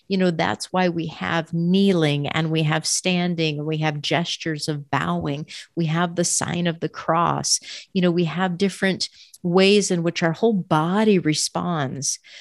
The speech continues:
to, to worship God, to celebrate God's love, to receive the Holy Eucharist. And so there's such this beauty that we have to remind ourselves that our bodies, our spiritual bodies, our physical bodies are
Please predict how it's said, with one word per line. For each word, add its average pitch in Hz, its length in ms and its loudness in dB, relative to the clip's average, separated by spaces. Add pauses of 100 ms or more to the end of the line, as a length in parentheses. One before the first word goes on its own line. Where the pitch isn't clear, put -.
(180)
to, 175 540 2 (480)
to 170 180 0
worship 151 560 0
God, 202 500 -6 (220)
to 151 220 -2
celebrate 175 800 0
God's 175 420 -4
love, 175 480 -4
to 165 220 -4
receive 175 580 -2
the 175 80 0
Holy 165 340 -2
Eucharist. 170 800 -2 (360)
And 175 160 2
so 190 160 2
there's 175 240 2
such - 320 -2
this 170 280 4 (300)
beauty 190 440 4
that 156 320 2 (640)
we 196 140 4
have 214 180 4
to 202 100 2
remind 175 400 2
ourselves 156 440 -2
that 175 120 2
our 165 100 4
bodies, 156 920 -2
our 139 140 2
spiritual 190 640 0
bodies, 180 440 2
our 147 100 0
physical 208 480 2
bodies 160 380 2
are - 140 -8